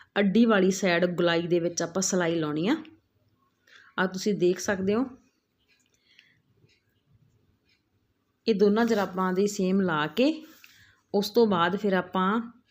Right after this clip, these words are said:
ਇਹਨਾਂ ਨੂੰ ਐਵੇਂ ਕਰਕੇ ਰੱਖਣਾ ਏ।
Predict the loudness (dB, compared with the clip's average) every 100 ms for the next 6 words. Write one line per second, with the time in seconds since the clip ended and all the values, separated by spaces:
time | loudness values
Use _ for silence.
0 | _ _ _ -20 _ _ _ _ _ _
1 | _ _ -2 0 0 -4 -4 -4 -2 -4
2 | -6 -4 -4 -4 -6 -8 -8